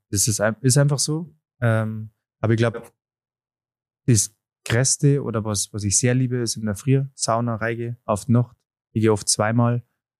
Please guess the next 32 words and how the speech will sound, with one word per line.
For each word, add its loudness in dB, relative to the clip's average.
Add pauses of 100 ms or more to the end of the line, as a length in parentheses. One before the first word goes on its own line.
(140)
Ich 4
mag 4
das 2
am 2
Abend 0
fast 0
lieber, 2
weil 2
das 0
erinnert 0
mich -6
von, -4
vom -8
Farbspektrum, -2
ist -2
das -2
wie -2
so 0
ein 0
Lagerfeuer. -4 (520)
Und 0
dann 0
tue 2
ich 4
mir 2
die -4
Frequenz -4
rein, 0
die -4
so -4
zur -2
Entspannung -2